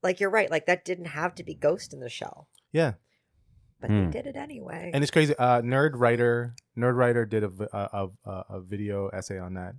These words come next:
Speaker 3: Mm.
Speaker 2: and,
Speaker 1: Mm-hmm.
Speaker 2: like, how not to adapt something. And he
Speaker 1: Yeah.
Speaker 2: visually illustrates, like, he shows you one to one, like, where they got it all
Speaker 3: Yeah, yeah,
Speaker 2: wrong.
Speaker 3: I think I
Speaker 2: And
Speaker 3: saw
Speaker 2: it's,
Speaker 3: that. Yeah.
Speaker 2: and it is, like, exactly,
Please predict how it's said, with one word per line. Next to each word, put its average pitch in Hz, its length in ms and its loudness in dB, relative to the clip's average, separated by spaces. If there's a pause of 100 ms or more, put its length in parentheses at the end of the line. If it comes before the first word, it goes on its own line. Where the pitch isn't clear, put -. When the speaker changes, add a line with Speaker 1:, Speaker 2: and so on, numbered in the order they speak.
Speaker 3:
Mm. 82 300 -2
Speaker 2:
and, 95 120 -6
Speaker 1:
Mm-hmm. 95 40 -8
Speaker 2:
like, 92 260 -8
how 95 200 -6
not 92 320 -10
to 110 360 -6 (360)
adapt 117 460 -4 (120)
something. 135 380 -6 (640)
And 113 300 -2
he 131 180 -6
Speaker 1:
Yeah. 135 60 -2
Speaker 2:
visually 143 460 4
illustrates, 123 760 -2
like, 117 120 -4
he 135 120 0
shows 131 400 2
you 107 400 -4
one 107 280 -2
to 117 100 -2
one, 95 480 -4
like, 90 320 -10
where 101 360 -2
they 101 140 -4
got 98 220 -4
it 110 100 0
all 131 60 4
Speaker 3:
Yeah, 139 240 4
yeah, 135 100 4
Speaker 2:
wrong. 131 80 8
Speaker 3:
I 127 60 6
think 139 140 2
I - 20 6
Speaker 2:
And 120 80 0
Speaker 3:
saw 127 140 8
Speaker 2:
it's, 113 160 8
Speaker 3:
that. - 180 2
Yeah. 110 280 0
Speaker 2:
and 120 140 0
it 131 80 0
is, 131 260 2
like, 123 300 -2
exactly, 113 1000 -4